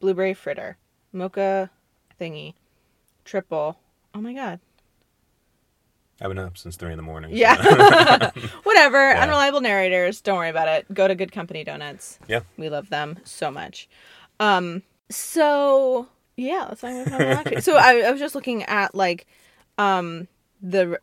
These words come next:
Speaker 1: 'cause we did three full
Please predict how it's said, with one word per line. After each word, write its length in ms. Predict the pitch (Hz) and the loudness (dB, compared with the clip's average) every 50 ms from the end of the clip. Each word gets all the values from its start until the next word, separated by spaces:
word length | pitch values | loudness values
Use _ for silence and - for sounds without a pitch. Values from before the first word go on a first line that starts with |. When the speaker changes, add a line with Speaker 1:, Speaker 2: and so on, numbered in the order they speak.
| - | -10
Speaker 1:
'cause 160 | 190 - 196 208 | -12 -12 -10 -8
we 140 | 226 254 220 | -8 -8 -6
did 180 | 302 311 233 | -8 -10 -10
three 640 | - - - 190 190 196 185 175 170 170 175 170 _ _ _ _ _ _ _ _ _ _ _ _ _ _ _ _ _ | -12 -18 -12 -6 -2 -2 0 0 -2 -2 -6 -8 _ _ _ _ _ _ _ _ _ _ _ _ _ _ _ _ _
full 460 | _ - 208 190 160 135 - - | _ -2 0 0 0 -2 -6 -12